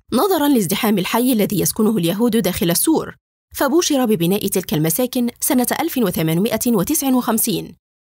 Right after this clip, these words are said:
ولما حاولت السلطات العثمانية إيقاف أعمال البناء لأنها تخالف تعليمات الفرمان الذي منحه السلطان لمونتفيوري، تدخل القنصل البريطاني في القدس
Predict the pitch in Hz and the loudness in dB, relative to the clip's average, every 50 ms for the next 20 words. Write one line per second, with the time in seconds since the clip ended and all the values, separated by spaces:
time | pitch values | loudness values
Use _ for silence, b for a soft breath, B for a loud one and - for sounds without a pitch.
0 | _ - - 208 302 381 359 330 311 - - 196 156 175 220 214 208 - 180 - | _ -6 -2 0 0 2 2 2 0 0 0 0 0 2 0 0 0 -2 -2 -2
1 | - 165 165 165 - 214 226 - 196 165 170 - 247 214 175 185 233 226 240 220 | -2 -2 -2 -2 -2 -2 -2 -2 -4 -4 -2 0 0 0 2 0 0 0 -2 -2
2 | - 226 - 226 247 - 330 339 - 170 - 170 165 175 196 202 185 156 156 190 | -2 -2 -2 -2 0 0 -2 -2 -2 -2 -2 -2 0 0 0 0 -2 -2 0 0
3 | 214 262 254 - - - _ _ _ _ - 220 214 - 247 262 311 359 254 - | 0 0 -2 -4 -8 -14 _ _ _ _ -4 -2 0 0 2 0 0 0 -2 -4
4 | - - 208 - 226 208 165 160 - 175 - 190 202 208 170 190 220 220 - 175 | -4 -4 -4 -2 -2 -2 -2 -4 -4 -4 -2 0 0 2 2 2 2 0 0 -2
5 | 165 - 185 180 190 214 277 285 220 175 151 151 - 220 202 190 165 208 175 165 | -2 -2 -2 0 0 0 0 0 0 0 0 -2 0 0 0 0 0 0 0 0
6 | 170 185 - - 233 214 185 160 - 175 180 - 254 247 175 156 - - 175 196 | 0 0 0 0 0 0 0 0 -2 -4 -4 -2 -2 -2 0 -2 -4 -4 -2 0
7 | 175 175 170 - 185 175 - 254 269 262 254 254 254 254 _ _ _ _ _ _ | 0 0 0 -2 -4 -4 -2 0 0 0 0 -2 -4 -8 _ _ _ _ _ _
8 | _ _ - 214 202 - - - 294 262 233 208 - 220 240 226 - 214 220 185 | _ _ -2 -2 0 0 0 0 0 0 0 0 0 0 0 0 2 2 0 0
9 | 151 185 165 160 - 190 185 214 220 202 147 - 180 196 - 277 262 - - | 0 0 -2 0 0 0 2 2 2 2 0 -2 -4 -4 -4 -2 -2 -2 -4